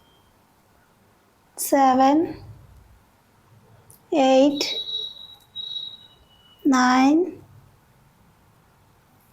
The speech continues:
టెన్, లెవెన్, ట్వెల్వ్.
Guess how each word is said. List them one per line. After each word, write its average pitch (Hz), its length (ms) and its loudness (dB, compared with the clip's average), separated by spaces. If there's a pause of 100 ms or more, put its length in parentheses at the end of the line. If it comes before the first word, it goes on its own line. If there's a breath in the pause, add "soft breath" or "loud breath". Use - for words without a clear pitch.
(200)
టెన్, 269 460 4 (2000)
లెవెన్, 262 640 4 (1700)
ట్వెల్వ్. 277 400 4